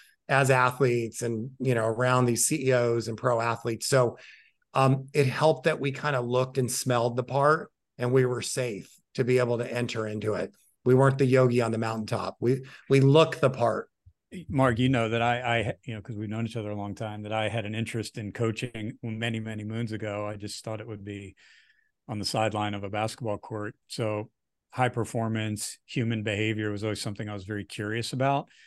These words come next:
Speaker 2: Um, it led me into a career, you know, in the sports industry and focused on business development and helping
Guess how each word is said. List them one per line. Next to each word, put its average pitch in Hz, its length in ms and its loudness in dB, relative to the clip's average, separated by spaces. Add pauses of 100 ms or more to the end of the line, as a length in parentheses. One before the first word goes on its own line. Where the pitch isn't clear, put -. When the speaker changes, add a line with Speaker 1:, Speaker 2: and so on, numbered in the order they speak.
(440)
Speaker 2:
Um, 107 260 -4
it 123 80 -4
led 117 240 2
me 107 180 -2
into 113 320 -2
a 101 80 -4
career, 107 640 -2 (640)
you 123 160 -8
know, 104 380 -6
in 120 140 -4
the 107 80 -6
sports 110 340 -4
industry 104 800 -4
and 101 180 -10
focused - 380 -8
on 107 160 -8
business 101 320 -8
development 104 720 -8
and 101 120 -10
helping 101 440 -12